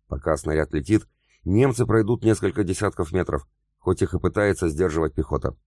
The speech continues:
Но у врага танки, причем около десятка. "Батареи, беглым!" А вот и наш гостиниц немцам. Ой, как им поплохело-то.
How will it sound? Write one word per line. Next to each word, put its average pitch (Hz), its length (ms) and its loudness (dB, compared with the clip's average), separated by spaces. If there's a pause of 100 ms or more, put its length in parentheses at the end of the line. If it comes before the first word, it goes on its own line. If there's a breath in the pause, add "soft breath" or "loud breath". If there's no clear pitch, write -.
(500)
Но 95 360 2
у 101 60 2
врага 98 320 0
танки, 95 540 -2
причем 95 340 0
около 95 260 0
десятка. 82 500 -4 (640)
"Батареи, 87 800 4
беглым!" 92 580 2 (440)
А 76 120 -2
вот 120 240 2
и 131 40 4
наш 117 200 0
гостиниц 101 460 0
немцам. 78 420 -2 (480)
Ой, 101 240 4
как 104 240 -2
им - 100 0
поплохело-то. 82 800 0